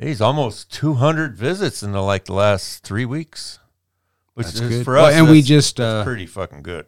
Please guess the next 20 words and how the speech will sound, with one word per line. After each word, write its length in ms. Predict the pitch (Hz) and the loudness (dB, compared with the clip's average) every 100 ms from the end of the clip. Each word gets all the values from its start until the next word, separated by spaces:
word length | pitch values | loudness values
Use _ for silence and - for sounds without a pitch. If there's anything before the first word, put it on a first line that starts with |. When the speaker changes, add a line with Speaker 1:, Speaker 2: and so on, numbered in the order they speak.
| _ | _
Speaker 2:
we 120 | - 107 | -14 -8
just 260 | 107 95 | -8 -6
hit 160 | 104 95 | -8 -8
two 160 | - 95 | -6 -6
thousand 460 | 101 90 85 82 | -2 -2 -4 -8
plays, 440 | - 80 73 82 85 | -10 -10 -8 -8 -8
so 120 | 90 | -8
I 40 | |
wanna 180 | 90 87 | -8 -10
thank 440 | 80 80 78 - _ _ _ _ _ _ | -10 -10 -12 -14 _ _ _ _ _ _
all 220 | - 85 | -8 -8
two 260 | 82 - 87 | -8 -8 -8
thousand 480 | - 78 76 76 80 | -6 -6 -6 -8 -12
of 140 | 73 | -10
you 180 | 80 85 78 - _ _ _ _ | -8 -8 -10 -16 _ _ _ _
<laughs> 600 | _ _ _ _ _ - | _ _ _ _ _ -18
that 140 | 85 | -12
push 220 | - 82 - | -10 -10 -12
play. 360 | 78 80 95 - | -12 -12 -12 -14
Speaker 1:
Nice. 540 | 139 80 - - - | -12 -12 -14 -18 -20